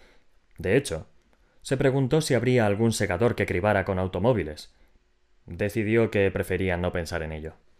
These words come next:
La chica conocía a muy pocas personas que supieran conducir.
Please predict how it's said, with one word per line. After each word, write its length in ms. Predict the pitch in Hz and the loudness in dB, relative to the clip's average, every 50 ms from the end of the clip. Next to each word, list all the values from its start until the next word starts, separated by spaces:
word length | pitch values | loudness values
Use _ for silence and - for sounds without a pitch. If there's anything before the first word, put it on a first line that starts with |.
| _ _ _ _ _ _ - - - - - - - _ - - - | _ _ _ _ _ _ -20 -20 -20 -20 -20 -20 -20 _ -20 -18 -10
La 200 | - 82 85 - | -8 -6 -6 -4
chica 420 | - 117 113 113 - 127 120 - | -2 -2 -2 -2 -4 -6 -6 -6
conocía 480 | - - 107 107 104 - - 131 131 131 | -4 -4 -2 -2 -2 -2 -2 0 0 0
a 40 | 117 | 0
muy 240 | 117 123 135 143 135 | 0 0 0 0 -2
pocas 320 | - 135 120 - 127 - | -2 -4 -4 -4 -6 -6
personas 480 | - 104 92 - - 110 92 80 78 - | -6 -6 -6 -4 -4 -4 -4 -4 -6 -10
que 100 | - 92 | -8 -8
supieran 440 | - 95 - 107 98 95 90 87 | -6 -4 0 2 2 2 0 0
conducir. 560 | 85 95 90 87 85 82 - - 76 - 92 | -2 -4 -4 -4 -4 -6 -6 -8 -10 -10 -12